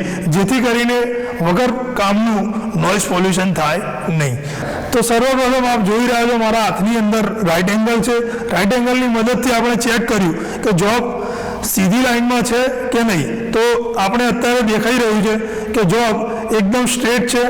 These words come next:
અને parallel to જો બી છે. ઓકે, તો એ જો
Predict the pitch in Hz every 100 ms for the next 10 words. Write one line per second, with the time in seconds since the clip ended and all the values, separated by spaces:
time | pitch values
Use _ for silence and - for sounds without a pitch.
0 | 240 - - - 214 226 240 233 226 226
1 | 202 220 247 247 214 254 202 180 202 185
2 | 202 180 165 170 170 - - - 185 170
3 | 233 240 240 - 254 - 240 254 202